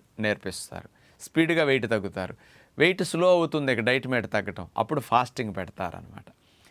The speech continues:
హనీ ఫాస్టింగ్ డాక్టర్ల అడ్వైజ్ మీద ఇక్కడ ఇరవై రోజులు, ముప్పై రోజులు, నలభై రోజులు కూడా కొంతమంది చేయగలుగుతారు ఇక్కడ.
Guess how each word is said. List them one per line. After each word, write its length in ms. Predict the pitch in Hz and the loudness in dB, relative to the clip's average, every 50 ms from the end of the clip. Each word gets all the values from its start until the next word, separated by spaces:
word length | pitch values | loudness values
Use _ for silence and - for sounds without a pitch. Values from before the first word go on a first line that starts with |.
| _ _ _ _ _ _ _ - 131 | _ _ _ _ _ _ _ 2 2
హనీ 240 | - 160 190 196 170 | 4 4 4 0 0
ఫాస్టింగ్ 640 | - - 151 151 - - - 151 143 135 127 117 | 2 2 2 2 0 -2 -4 -4 -4 -4 -2 0
డాక్టర్ల 380 | 123 139 143 - _ 156 143 139 | 2 2 2 0 _ 0 2 2
అడ్వైజ్ 400 | 135 127 131 135 143 143 123 120 | 4 4 2 2 2 2 0 0
మీద 220 | 120 123 120 104 | 0 0 2 2
ఇక్కడ 520 | 113 110 - - 104 104 101 101 98 98 104 - _ _ _ _ _ _ _ - | 0 0 0 0 0 2 2 2 0 -2 -6 -12 _ _ _ _ _ _ _ -6
ఇరవై 380 | 107 117 135 143 156 160 165 165 | 2 2 4 4 4 4 4 4
రోజులు, 380 | 165 165 165 165 175 180 165 | 4 2 2 2 0 0 0
ముప్పై 380 | 139 131 135 127 - 151 151 156 | 0 0 -2 0 2 2 2 4
రోజులు, 280 | 156 160 165 170 160 | 2 2 2 0 0
నలభై 400 | 147 123 123 127 135 131 - 160 | 0 2 0 0 0 0 0 0
రోజులు 280 | 165 170 170 165 160 156 | 0 2 0 0 0 0
కూడా 160 | 160 170 170 | 0 0 0
కొంతమంది 460 | 156 - 156 135 131 127 127 117 113 | 2 0 0 0 0 -2 -2 -2 0
చేయగలుగుతారు 560 | 120 113 104 104 104 101 101 101 - 98 92 92 | 0 0 2 0 0 -2 -4 -4 -6 -8 -8 -8
ఇక్కడ. 200 | - - - | -10 -10 -12